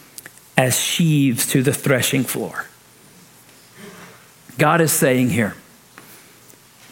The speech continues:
when you go into exile, all the nations are gonna delight in your destruction. You ever felt like that? You ever felt like there was somebody in your life that was just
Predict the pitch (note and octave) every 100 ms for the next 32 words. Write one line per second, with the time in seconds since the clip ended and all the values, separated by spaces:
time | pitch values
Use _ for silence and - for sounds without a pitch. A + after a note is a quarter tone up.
0 | - - - - - - D#3 D#3 G3 G#3
1 | G3+ F3 - D#3 - C#3+ A2+ G#2+ - -
2 | - - - - - - - - - D3+
3 | D#3+ E3 E3 C#3+ - D3 C3+ A#2+ - -
4 | C#3+ C3+ C3+ B2+ A#2 B2 A#2+ - - -
5 | - - - - - - - - - -
6 | B2+ C3 A#2 A2+ - - - - - -
7 | - - - - - _ _ _ - -
8 | D#3 D3 E3 E3+ F#3 F#3+ - - - -
9 | - - - - - - - - D#3+ D#3
10 | E3 D#3+ C#3+ E3+ D#3 - E3 D3+ D3+ D3
11 | C#3+ C#3+ D3 C#3 C3+ D3 A#2+ D3+ C#3 -
12 | -